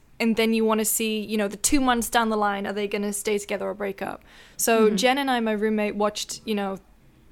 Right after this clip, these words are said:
Speaker 1: pretty much just those. We skipped, I think, maybe six episodes just to get to the meat and the drama. So that's our trash T V.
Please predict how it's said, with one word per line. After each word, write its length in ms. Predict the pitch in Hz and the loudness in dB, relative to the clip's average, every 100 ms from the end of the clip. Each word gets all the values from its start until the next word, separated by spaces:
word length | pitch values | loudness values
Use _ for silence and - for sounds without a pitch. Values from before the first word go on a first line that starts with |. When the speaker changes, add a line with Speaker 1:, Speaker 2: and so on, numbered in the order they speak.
| - - | -20 -2
Speaker 1:
pretty 200 | - 285 | 6 6
much 260 | 240 226 - | 6 2 0
just 220 | 220 - | -2 0
those. 260 | 214 202 196 | 0 0 0
We 80 | |
skipped, 420 | 226 - 240 240 - | 0 2 0 -2 -6
I 120 | 220 220 | -2 -2
think, 240 | 226 214 | -2 -2
maybe 200 | 214 202 | -2 -2
six 360 | 202 - 214 220 | -2 -2 -2 -4
episodes 560 | 214 226 240 240 214 | -6 -2 2 2 0
just 180 | 190 214 | -2 -2
to 60 | - | -2
get 140 | 208 208 | -4 -4
to 80 | |
the 60 | 196 | -6
meat 240 | 190 196 - | -4 -6 -6
and 160 | 208 202 | -4 -4
the 20 | |
drama. 500 | 196 208 214 254 320 - - - - - - _ - | -2 -2 -2 -4 -6 -12 -20 -20 -20 -20 -20 _ -14
So 540 | - 214 202 202 202 | -2 0 2 0 -2
that's 240 | 202 233 | -2 0
our 100 | 254 | 0
trash 360 | 262 254 220 - | 0 0 -2 -4
T 180 | - 208 | -6 -6
V. 340 | 196 202 208 | -4 -4 -6